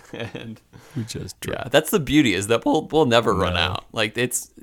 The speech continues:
Speaker 1: we're, there's a new whiskey. Uh, there's, like, a, a new whiskey every week, so we'll pretty much be drinking that.
Speaker 2: Yeah.
Speaker 1: So, um, yeah, I like that. So Michter's Rye
Speaker 2: Yeah, I got Michter's Rye and
Speaker 1: and any show.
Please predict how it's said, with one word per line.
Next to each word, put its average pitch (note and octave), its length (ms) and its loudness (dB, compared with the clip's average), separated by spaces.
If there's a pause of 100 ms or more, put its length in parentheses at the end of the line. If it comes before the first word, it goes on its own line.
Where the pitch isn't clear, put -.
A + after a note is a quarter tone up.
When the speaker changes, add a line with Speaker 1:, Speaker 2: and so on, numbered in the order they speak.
Speaker 1:
we're, B2 240 -2
there's C3 240 2
a C3 40 0
new C#3 220 2
whiskey. A#2 520 0
Uh, A#2+ 180 -2
there's, B2 240 -2
like, B2+ 200 2
a, G#2+ 320 0 (160)
a - 120 -10
new B2+ 180 -2
whiskey B2+ 300 0
every G#2 200 -2
week, G#2+ 320 -4
so A2+ 180 -6
we'll A2+ 100 -6
pretty C3+ 260 -4
much A2+ 160 -4
be - 80 -12
drinking - 320 -16
that. - 240 -18
Speaker 2:
Yeah. F2+ 80 -12
Speaker 1:
So, A#2 340 -14 (1400)
um, G#2+ 540 -4 (580)
yeah, A2 380 -2 (1000)
I A#2+ 60 -6
like A2+ 280 -2
that. - 260 -10 (140)
So C3 180 0
Michter's B2+ 360 0
Rye G#2 360 0 (220)
Speaker 2:
Yeah, A#2+ 120 4
I - 20 2
got A#2 140 2
Michter's B2 240 -2
Rye A#2 200 2
and A#2+ 240 -4
Speaker 1:
and G#2+ 140 -2
any A2 240 0
show. - 380 -4